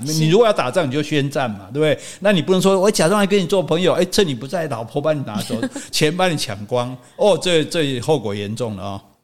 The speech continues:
Speaker 2: 好，而且这斯巴达国王莫涅呢，人嘛不是小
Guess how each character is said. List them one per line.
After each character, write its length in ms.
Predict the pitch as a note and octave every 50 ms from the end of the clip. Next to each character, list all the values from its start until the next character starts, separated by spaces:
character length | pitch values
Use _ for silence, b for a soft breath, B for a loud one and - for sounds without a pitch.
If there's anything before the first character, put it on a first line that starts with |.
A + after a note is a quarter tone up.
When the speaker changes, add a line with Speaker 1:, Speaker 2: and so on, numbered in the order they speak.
| _ _ _ - -
Speaker 2:
好， 400 | - E3+ A3 A3 - - - - - - _ _ _ _ _ _ _ _ _ _ _ _ _ _ _ B B B B B B B _
而 180 | - E3+ G3 A#3
且 200 | A3 - - C#3
这 140 | A2+ C3+ D#3+
斯 180 | - - E3+
巴 220 | E3+ D#3 E3+ E3 D#3
达 160 | D3 B2 A#2
国 180 | A2 B2 A#2+
王 160 | B2 A#2 G#2+ G#2+
莫 240 | B2 D3 D3 C#3
涅 220 | C3 C3 C3 A#2+ G#2+
呢， 240 | G#2+ G#2 G2+ G2+ G#2
人 120 | B2 C3
嘛 180 | C#3 C#3 C3 A2
不 100 | G2 G2+
是 160 | G#2 - G2+
小 220 | F#2+ - - A2+